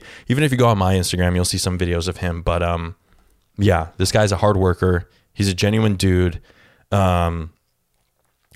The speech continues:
we talk about his anxiety attack. Uh, I mean, anxiety as a whole.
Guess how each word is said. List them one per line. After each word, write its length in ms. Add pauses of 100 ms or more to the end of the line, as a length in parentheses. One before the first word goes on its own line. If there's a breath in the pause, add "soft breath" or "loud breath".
we 100
talk 200
about 200
his 140
anxiety 420
attack. 580 (520 soft breath)
Uh, 520 (640)
I 60
mean, 160
anxiety 420
as 120
a 60
whole. 600